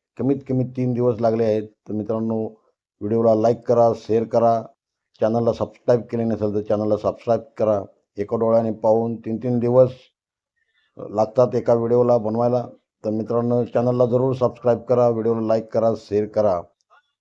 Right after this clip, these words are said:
परत एकदा तुमचं सर्वांचं अभिनंदन पूर्ण व्हिडिओ पाहिल्याबद्दल.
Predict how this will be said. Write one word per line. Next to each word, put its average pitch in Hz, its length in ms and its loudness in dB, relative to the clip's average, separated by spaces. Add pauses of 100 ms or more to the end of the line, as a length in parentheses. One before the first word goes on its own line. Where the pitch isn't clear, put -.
(380)
परत 131 220 6
एकदा 123 380 4 (360)
तुमचं 113 380 0
सर्वांचं 117 840 0 (100)
अभिनंदन 127 680 0
पूर्ण 123 280 -4
व्हिडिओ 117 320 2
पाहिल्याबद्दल. 117 760 2